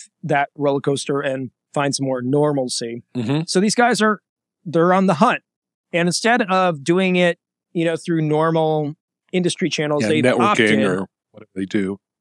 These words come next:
Speaker 1: yeah, they've opted to do it for the public. And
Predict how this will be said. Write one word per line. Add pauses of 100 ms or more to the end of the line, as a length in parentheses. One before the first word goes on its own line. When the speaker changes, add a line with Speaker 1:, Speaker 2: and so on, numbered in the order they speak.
Speaker 1:
yeah,
they've
opted
to
do
it (240)
for
the
public. (880)
And